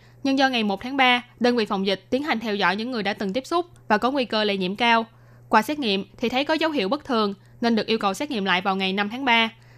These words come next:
Đến ngày sáu tháng ba thì xác nhận nhiễm bệnh. Hiện tại bệnh nhân này đã được đưa vào điều trị tại phòng cách ly áp suất âm.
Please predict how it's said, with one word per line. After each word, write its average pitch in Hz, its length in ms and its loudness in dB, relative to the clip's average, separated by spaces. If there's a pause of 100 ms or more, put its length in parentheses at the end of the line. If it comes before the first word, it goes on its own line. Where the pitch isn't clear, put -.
(160)
Đến 262 160 6
ngày 247 120 0
sáu 254 160 -2
tháng 302 160 -4
ba 233 200 4
thì 214 120 -8
xác 302 160 -6
nhận 190 160 -4
nhiễm 190 180 -4
bệnh. 196 260 0 (500)
Hiện 240 120 2
tại 220 160 4
bệnh 214 160 0
nhân 233 180 -4
này 208 260 0
đã 214 120 0
được 220 140 0
đưa 220 120 0
vào 202 160 2
điều 190 140 -2
trị 190 320 -2
tại 214 120 -4
phòng 202 160 -2
cách 285 160 -4
ly 233 140 0
áp 262 180 0
suất 302 120 -10
âm. 233 260 2